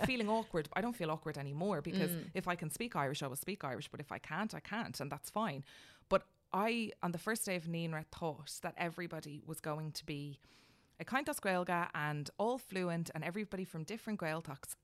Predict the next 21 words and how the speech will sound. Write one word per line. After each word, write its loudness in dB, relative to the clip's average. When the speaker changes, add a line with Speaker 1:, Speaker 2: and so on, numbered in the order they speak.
Speaker 1:
And 0
then 0
there -2
was -4
people -4
like -6
me. -6
Speaker 2:
Mm. -20
Speaker 1:
And 4
that -2
made 2
me 0
feel -4
really -4
good. -2
And 2
what 2
was 0
so 0
funny 0
was 0